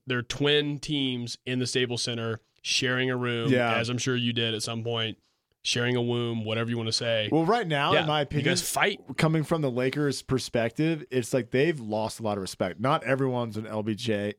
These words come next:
Speaker 2: on, um, L B Js. It's funny when I say it because it's also a president. Um,
Speaker 1: Was.
Speaker 2: <laughs> was a president. <laughs> Um, point being is LeBron still has to prove himself.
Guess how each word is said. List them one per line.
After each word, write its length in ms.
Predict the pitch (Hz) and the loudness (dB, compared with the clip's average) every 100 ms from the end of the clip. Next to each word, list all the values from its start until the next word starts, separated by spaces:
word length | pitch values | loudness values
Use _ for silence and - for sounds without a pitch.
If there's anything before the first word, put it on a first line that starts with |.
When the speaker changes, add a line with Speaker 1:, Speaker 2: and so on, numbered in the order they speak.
| _ 110 | _ -4
Speaker 2:
on, 220 | 107 101 | -4 -4
um, 440 | 101 107 98 87 90 - - | -4 -2 -2 -6 -10 -14 -20
L 100 | - | -20
B 80 | - | -18
Js. 320 | - 90 - _ - - _ _ - | -18 -18 -20 _ -20 -20 _ _ -16
It's 100 | - | -4
funny 220 | 95 80 | -2 -2
when 140 | 82 | -4
I 60 | 85 | -4
say 180 | - - | -4 -4
it 80 | - | -6
because 160 | - | -6
it's 140 | 82 - | -6 -4
also 220 | - - | -4 -4
a 40 | |
president. 400 | - 90 92 107 - - - _ - | -4 -4 -4 -6 -8 -20 -20 _ -2
Um, 460 | 151 147 135 113 104 | 0 2 -2 -6 -6
Speaker 1:
Was. 420 | 104 87 87 - _ - | -4 -4 -6 -8 _ -4
Speaker 2:
<laughs> 180 | 143 113 | 0 2
was 260 | 135 131 | 2 0
a 60 | 131 | 0
president. 640 | - 127 107 135 135 160 - - | 0 2 2 2 2 -2 -4 -12
<laughs> 120 | - | -6
Um, 540 | - 175 170 165 135 - _ _ _ - | 0 2 2 0 -4 -12 _ _ _ 0
point 280 | 185 226 185 | 2 2 2
being 440 | 196 170 151 131 - _ _ - | 2 2 0 -4 -12 _ _ -2
is 320 | 165 147 110 | 2 2 0
LeBron 520 | 143 127 160 175 180 | -2 0 2 2 0
still 200 | 151 175 156 | 0 2 2
has 120 | 135 | 0
to 60 | |
prove 220 | - 131 110 | 0 0 0
himself. 480 | 104 92 - - | -4 -8 -10 -16